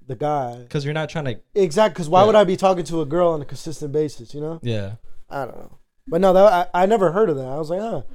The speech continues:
Speaker 1: But tech-, I guess we're homie-in-laws.
Speaker 2: Technically, yeah.
Speaker 1: Homie-in-laws.
Speaker 2: Mm-hmm.
Speaker 1: Maybe. Maybe. Okay. All right. Now, now I got a few questions. So if you guys didn't know, this guy has a date tonight,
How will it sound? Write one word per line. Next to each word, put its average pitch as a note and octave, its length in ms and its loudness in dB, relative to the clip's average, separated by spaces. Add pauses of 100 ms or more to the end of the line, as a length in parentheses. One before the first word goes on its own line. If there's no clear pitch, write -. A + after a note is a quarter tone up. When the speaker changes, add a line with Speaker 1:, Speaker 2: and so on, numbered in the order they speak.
(880)
Speaker 1:
But D3 160 -6
tech-, F#3+ 260 -2
I E3 120 -2
guess F#3 340 0
we're D3 380 -6
homie-in-laws. D#3 580 -2
Speaker 2:
Technically, A2 260 -6
yeah. G#2 280 -6 (180)
Speaker 1:
Homie-in-laws. D3+ 680 -6 (560)
Speaker 2:
Mm-hmm. B2+ 300 -10
Speaker 1:
Maybe. C#3+ 400 0 (300)
Maybe. C#3+ 440 -4 (460)
Okay. C#3+ 360 -2 (400)
All C#3+ 80 -6
right. B2+ 180 -4
Now, D3+ 300 -2
now D#3 120 -8
I D#3+ 60 -4
got G3 140 2
a F#3 40 0
few G3 180 -4
questions. - 280 4
So E3 120 6
if - 100 0
you F3+ 60 -2
guys F#3+ 180 8
didn't F#3 280 4
know, D#3+ 300 0 (420)
this C3+ 120 -8
guy F3+ 140 6
has E3+ 120 4
a D3+ 60 0
date C#3+ 300 0
tonight, C#3 460 -6